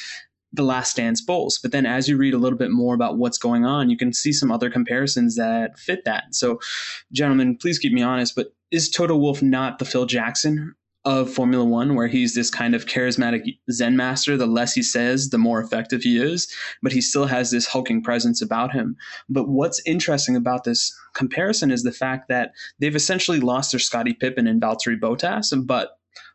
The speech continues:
unlike that Chicago Bulls team, they've essentially picked up the biggest young driver in the world right now. So think of this as,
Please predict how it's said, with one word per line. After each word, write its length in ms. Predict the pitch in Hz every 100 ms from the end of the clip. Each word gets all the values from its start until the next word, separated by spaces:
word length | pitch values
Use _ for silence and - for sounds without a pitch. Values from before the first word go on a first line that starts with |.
| _
unlike 460 | 156 196 208 196 -
that 240 | 147 143
Chicago 400 | - 135 135 127
Bulls 280 | 120 143 143
team, 380 | 196 202 180 127
they've 220 | 139 135
essentially 720 | 135 170 190 - 170 135 143 -
picked 280 | 165 -
up 240 | 131 120 - -
the 360 | 139 151 165 147
biggest 500 | 143 147 147 - -
young 320 | 131 127 139
driver 380 | 127 127 123 123
in 120 | 123
the 60 | 127
world 320 | 120 123 123
right 200 | 113 -
now. 220 | - - -
So 300 | 127 110 - - - - _
think 200 | 185 208
of 200 | 208 151
this 360 | 120 104 - - -
as, 680 | 123 120 123 120 120 120